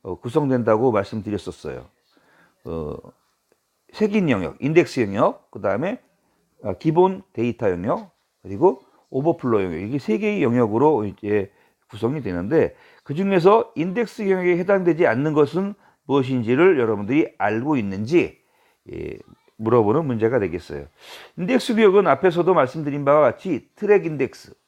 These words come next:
실린더 인덱스, 그다음에 마스터 인덱스, 이렇게 세 개의 영역으로, 어, 구성이 되어 있다고 했죠. 어, 트랙 인덱스에는,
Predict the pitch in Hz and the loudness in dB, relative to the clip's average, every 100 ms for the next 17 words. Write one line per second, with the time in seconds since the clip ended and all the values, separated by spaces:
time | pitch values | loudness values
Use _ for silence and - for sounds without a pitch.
0 | _ - 180 208 196 180 123 107 98 - | _ -8 -6 -4 -2 0 0 0 -4 -8
1 | - 107 120 196 - _ _ _ 117 135 | -10 -4 -2 -2 -6 _ _ _ 2 2
2 | - 131 101 98 90 101 175 - 247 262 | 2 -4 -4 -6 -8 -4 -4 -2 -2 -2
3 | 214 202 240 247 _ _ 127 135 131 110 | 2 2 2 -2 _ _ -4 0 0 2
4 | 147 214 - _ _ _ _ - 95 92 | 2 2 -2 _ _ _ _ -12 -12 -10
5 | 117 123 127 127 120 113 98 120 120 156 | -6 -4 -2 -2 2 2 0 -6 -4 -4
6 | 160 190 139 - _ _ _ _ _ - | -4 -2 -2 -6 _ _ _ _ _ -16
7 | - - 226 240 220 208 185 185 156 151 | -12 -2 2 2 0 -2 0 2 4 4
8 | 139 143 185 117 127 196 135 | 4 2 0 -2 -4 -4 -4